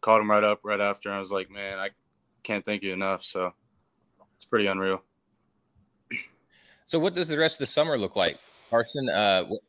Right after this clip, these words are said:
Speaker 2: you know, how does the, how does the next step go? When do you,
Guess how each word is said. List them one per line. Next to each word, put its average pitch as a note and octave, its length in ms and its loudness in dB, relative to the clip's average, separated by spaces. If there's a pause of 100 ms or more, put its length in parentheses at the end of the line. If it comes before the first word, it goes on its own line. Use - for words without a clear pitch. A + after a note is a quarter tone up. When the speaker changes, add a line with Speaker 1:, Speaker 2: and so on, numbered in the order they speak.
Speaker 2:
you A2+ 100 -2
know, A#2 160 2
how A#2+ 140 8
does A2+ 160 2
the, A#2+ 120 -8
how C3 140 8
does B2+ 160 2
the A#2+ 80 -2
next B2 240 -2
step - 300 -2
go? F2+ 300 -4
When A2+ 180 -6
do A2+ 60 -6
you, G#2+ 280 -4